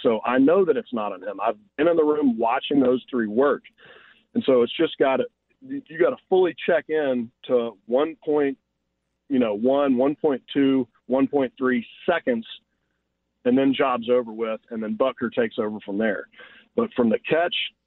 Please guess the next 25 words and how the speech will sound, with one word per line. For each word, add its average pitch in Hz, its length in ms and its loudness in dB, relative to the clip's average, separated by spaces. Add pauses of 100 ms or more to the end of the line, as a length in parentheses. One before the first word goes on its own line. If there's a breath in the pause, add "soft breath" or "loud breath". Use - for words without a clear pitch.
(120)
you 120 100 -4
gotta 139 240 2
start 120 240 -2
working 123 360 0
and 110 160 -8
getting 127 220 -2
it 113 100 -6
where 113 180 -2
he 104 40 -4
wants 113 360 -4
to. 104 100 -2
The 98 80 -6
laces 120 380 0
are 110 80 -2
a - 120 -14
huge 165 280 -2
deal. 156 260 2
The 123 80 -10
lean's 120 400 -2 (100)
a 98 140 -10
massive 113 600 -2
deal. 104 340 2 (640 loud breath)
And 110 260 0
it 110 180 -2
takes 127 200 0